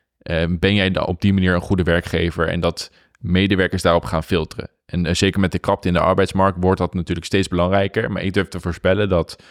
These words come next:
een bepaalde score voor mentale gezondheid, en dat zie je ook nu al in Amerika met de W H O, die echt eigenlijk al voorstelt van, eh, dit zijn alle eisen waar je als bedrijf aan moet voldoen om b-,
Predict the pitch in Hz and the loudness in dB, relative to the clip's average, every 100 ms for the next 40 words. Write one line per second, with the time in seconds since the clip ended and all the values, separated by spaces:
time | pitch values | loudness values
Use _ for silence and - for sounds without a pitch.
0 | - - - 87 - 101 107 - 101 95 | -20 -8 0 0 2 2 0 0 0 0
1 | 90 90 82 87 82 80 92 95 107 131 | 0 -2 0 0 0 -2 -2 0 2 0
2 | - - 85 87 - 98 90 95 95 85 | -4 -6 -4 -4 0 2 2 2 0 0
3 | 82 - 87 82 87 98 95 101 104 78 | 0 0 -2 0 0 0 0 0 -2 -2
4 | 85 80 - - - 90 92 85 85 95 | -2 -2 -6 -16 -4 2 4 4 4 2
5 | 85 76 80 - - - _ _ _ - | 0 -2 -4 -6 -20 -20 _ _ _ -6
6 | - 87 87 - 85 82 80 - 107 123 | -4 -2 -4 -4 -2 -2 -4 -2 2 2
7 | 117 - 90 82 - 85 82 80 - _ | 2 2 2 0 -2 -2 -2 -4 -10 _
8 | - 85 92 95 92 73 95 60 92 92 | -8 -4 0 0 2 2 2 2 0 0
9 | 90 82 85 85 - 87 85 87 85 85 | 0 0 2 0 0 0 0 0 0 -2
10 | - 87 92 90 92 90 - | -2 -2 0 0 0 -2 -4